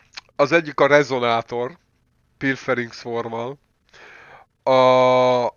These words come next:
a másik pedig a Atlasnak a, hol van? Nem, ez nem, ez Petrify. Igen. Atlasnak a Petrify-ja. Mind a kettő brutálisan működik, de a Resonátor egyenesen,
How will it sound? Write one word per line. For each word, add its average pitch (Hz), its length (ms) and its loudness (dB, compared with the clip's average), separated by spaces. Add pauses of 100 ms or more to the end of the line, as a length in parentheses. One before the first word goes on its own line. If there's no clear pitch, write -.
(140)
a 127 140 0
másik 180 400 2
pedig 123 720 -4
a 117 600 -6 (420)
Atlasnak 120 760 -8
a, 113 600 -8 (600)
hol 156 220 -8 (120)
van? 190 260 -20 (760)
Nem, 151 300 -8
ez 117 160 -14
nem, 135 200 -10
ez 147 120 -8
Petrify. 101 680 -8 (200)
Igen. 113 320 -12 (720)
Atlasnak 147 480 -6
a - 40 -16
Petrify-ja. 110 840 -4
Mind 208 260 -2
a 196 40 2
kettő 165 320 0
brutálisan 123 760 -4
működik, 110 560 -14 (340)
de 131 120 -2
a 147 140 8
Resonátor 143 600 2
egyenesen, 123 760 -6